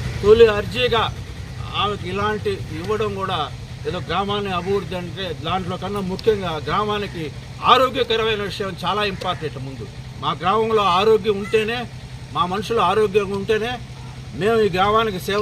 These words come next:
చేయాలన్నా, లేదు మేము ఎవరి కోసం వాళ్ళ ఆరోగ్యం లేనప్పుడు మేము ఎందుకు రాజకీయం చేయడం కూడా మాకు వృధా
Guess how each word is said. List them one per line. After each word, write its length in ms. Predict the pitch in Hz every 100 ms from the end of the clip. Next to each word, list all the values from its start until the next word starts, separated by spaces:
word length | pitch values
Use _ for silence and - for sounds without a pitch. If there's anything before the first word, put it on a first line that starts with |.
| 202
చేయాలన్నా, 480 | 196 190 185 170 208 202 - - - 139
లేదు 280 | 196 214 226 226 - - - - - 175
మేము 200 | 226 214 185 160
ఎవరి 160 | 190 269
కోసం 320 | 226 220 196
వాళ్ళ 160 | 185 190
ఆరోగ్యం 400 | 202 226 214 214
లేనప్పుడు 420 | 196 190 - 196 214 180
మేము 160 | 202
ఎందుకు 200 | 208 240
రాజకీయం 480 | 214 190 208 208 196
చేయడం 240 | 190 180 175
కూడా 140 | 175
మాకు 260 | 156 147 139
వృధా 300 | 131 135 175